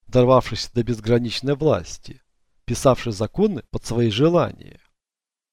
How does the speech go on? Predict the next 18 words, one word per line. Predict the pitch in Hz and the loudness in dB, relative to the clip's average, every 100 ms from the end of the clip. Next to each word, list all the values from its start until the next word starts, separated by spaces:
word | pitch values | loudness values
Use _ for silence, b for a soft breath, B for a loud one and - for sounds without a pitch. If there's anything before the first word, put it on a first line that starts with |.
| _ _ | _ _
Ещё | 110 104 254 | -6 0 0
более | 254 202 151 127 | 2 4 6 4
были | 139 123 | 4 2
недовольны | 120 113 131 143 151 113 95 | 0 4 4 4 0 -2 -4
их | 113 - | -8 -6
тайные | - 208 233 165 | 4 4 4 2
и | |
открытые | 113 - 139 139 123 | 0 0 -2 0 0
покровители, | - - 147 185 180 120 95 90 - _ _ _ - | -2 2 2 4 2 -2 -10 -14 -20 _ _ _ -12
высокопоставленные | 110 127 - 120 120 - 135 120 110 110 | -6 -4 -2 0 0 4 4 4 -2 -6
чиновники | - 113 135 135 117 101 | -6 -2 0 2 -2 -6
из | - 113 | -12 -12
С | - - | -10 -8
Ш | 107 131 165 | -4 2 4
А | 202 - | 2 -6
и | 120 | -12
стран | - 117 147 | -4 2 4
Евросоюза. | 147 113 107 - 156 175 107 - - | 4 0 0 0 0 0 -6 -10 -20